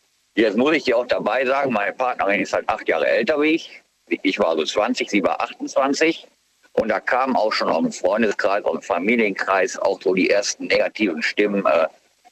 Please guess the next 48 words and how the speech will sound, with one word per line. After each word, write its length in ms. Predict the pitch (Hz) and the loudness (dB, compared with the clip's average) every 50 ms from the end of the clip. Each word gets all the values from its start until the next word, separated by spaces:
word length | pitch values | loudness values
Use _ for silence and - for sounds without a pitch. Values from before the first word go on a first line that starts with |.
| _ | _
"Nee, 360 | - 147 147 151 156 156 151 135 | -2 0 2 2 2 2 2 2
das 140 | 131 - - - | 0 -2 -2 -2
geht 240 | 147 151 139 - - | -2 -2 -2 -2 -4
nicht 180 | 123 - - | -6 -8 -4
gut, 380 | - 143 147 147 147 143 - - | -2 0 2 2 2 0 0 -2
die 80 | 120 - | -4 -4
Frau 280 | - - 139 135 131 | -2 0 0 2 2
ist 140 | 131 123 - | 0 0 0
älter 420 | - 147 147 143 - 147 131 127 | 0 0 0 2 2 0 0 2
wie 140 | 120 131 131 | 2 2 2
du, 340 | 120 139 127 131 131 123 120 | 2 2 2 2 0 0 0
ganze 480 | 113 151 160 165 156 - - 147 - - | 0 0 -2 -2 -4 -4 -2 -2 -2 -2
acht 280 | 131 131 - - - - | -4 -6 -6 -10 -6 -4
Jahre." 520 | 143 143 143 135 135 135 127 131 127 113 - _ _ _ - - - - | -2 0 0 0 0 0 0 0 0 -2 -4 _ _ _ -20 -18 -14 -4
Und 240 | - - 123 120 117 | -2 0 0 2 2
also 240 | - 117 117 117 117 | 0 2 2 2 0
viele, 640 | - - - 165 180 175 175 165 156 156 147 135 131 | -2 0 0 2 2 4 4 4 4 2 2 2 0
viele, 500 | - - - 156 175 180 175 160 143 131 | -2 -4 -2 0 2 2 2 2 0 0
viele 300 | - - 123 123 113 107 | -2 -2 0 0 0 2
Leute 340 | 101 104 113 123 - 117 90 | 2 0 0 0 0 -2 -2
wollten 280 | 95 110 123 - - 107 | 0 -2 -2 -2 -4 -6
uns 100 | 104 104 | -2 0
auch 180 | 110 101 - - - - | 0 0 0 -4 -6 -4
halt 300 | 98 98 95 98 - - | -2 -2 -2 -4 -4 -4
eigentlich 340 | - 117 127 143 123 110 107 | -4 -4 -2 -4 -4 -4 -2
schon 140 | - 110 104 | -2 -2 -2
von 180 | - 90 - - | -2 -4 -2 -2
Anfang 300 | 120 131 - - 117 - | -2 -2 0 -2 -2 -2
an 180 | 69 85 - | -2 -2 -2
kaputt 380 | - 95 - - - - - - | -2 -4 -2 -2 -4 -4 0 0
reden. 320 | 80 82 - - 113 123 - _ _ _ _ _ _ _ _ _ _ | 0 0 2 0 -4 -8 -10 _ _ _ _ _ _ _ _ _ _
Und 240 | - 92 95 92 98 | 0 2 2 4 4
wir 180 | 123 123 120 | 4 4 2
haben 140 | 120 110 101 | 2 0 0
dann 160 | 98 101 107 | -2 0 0
gesagt, 420 | 101 92 90 104 98 - - - 117 | 0 2 2 0 0 -2 -4 -4 0
"Nee, 280 | 120 113 98 78 80 78 | 0 2 2 2 0 0
das 120 | - 90 107 | 0 0 0
ist 200 | 104 95 - - | 0 -2 -2 -2
unsere 320 | 117 127 131 123 123 113 | 0 0 2 2 0 0
Sache, 320 | - 123 127 - - 123 | 0 -2 -2 0 -2 -2
da 160 | 98 95 92 101 | 0 0 -2 -2
hat 80 | - | -4
sich 180 | - 98 - 101 | -6 -4 -4 -2
eigentlich 240 | 101 - - - - | -4 -4 -6 -4 -2
gar 140 | 101 104 | 0 0
keiner 300 | - - 101 90 85 - | 0 0 -2 0 0 0
einzumischen. 680 | 76 104 120 123 - 139 127 123 135 131 - 143 135 131 | 0 0 0 0 0 0 0 0 0 0 0 -2 -4 -4